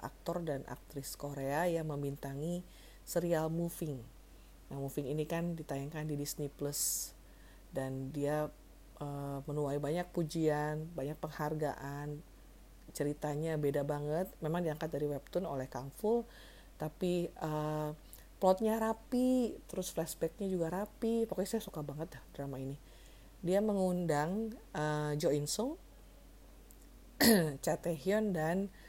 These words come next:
eh, Han Ho Joo sebagai tiga orang aktor utama dalam serial ini. Nah, di situ Jo In Sung membicarakan seorang aktor lain yang kita mungkin udah familiar karena dia juga penyanyi. Penyanyi, dia bernama D O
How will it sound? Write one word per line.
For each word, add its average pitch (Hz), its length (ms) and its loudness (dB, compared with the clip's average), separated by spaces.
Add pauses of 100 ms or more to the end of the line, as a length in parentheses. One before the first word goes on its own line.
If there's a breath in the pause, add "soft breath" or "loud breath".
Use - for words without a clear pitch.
(340 loud breath)
eh, 156 400 0
Han 156 160 0
Ho 147 160 0
Joo 143 320 0
sebagai 151 560 2
tiga 147 320 -2
orang 143 480 -4
aktor 143 240 -6
utama 151 400 -2
dalam 139 240 -2
serial 139 400 -4
ini. 147 400 -10 (600 loud breath)
Nah, 156 160 -2
di 160 80 -2
situ 254 400 4
Jo 190 160 6
In 175 160 4
Sung 254 400 0 (240)
membicarakan 165 640 0
seorang 160 400 0
aktor 151 400 0
lain 143 400 0
yang 143 240 -2
kita 170 320 -2
mungkin 151 400 -2
udah 147 160 -4
familiar 143 800 -2
karena 151 160 -4
dia 180 160 2
juga 165 160 0
penyanyi. 143 480 -4 (640 loud breath)
Penyanyi, 165 560 2
dia 165 160 4
bernama 143 720 0
D 160 240 0
O 165 320 6